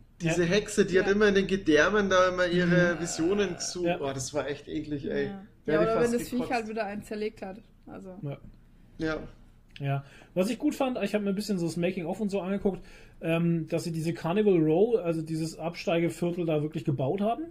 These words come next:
Speaker 2: Also das, das gibt's wirklich.
Speaker 1: Oh, krass.
Speaker 2: Das ist kein C G I, also das, also da sagen auch die Schauspieler,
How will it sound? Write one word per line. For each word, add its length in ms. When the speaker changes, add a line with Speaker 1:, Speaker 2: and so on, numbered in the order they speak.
Speaker 2:
Also 300
das, 340
das 200
gibt's 280
wirklich. 260
Speaker 1:
Oh, 140
krass. 480
Speaker 2:
Das 140
ist 120
kein 220
C 140
G 240
I, 280
also 460
das, 200
also 220
da 240
sagen 260
auch 120
die 100
Schauspieler, 580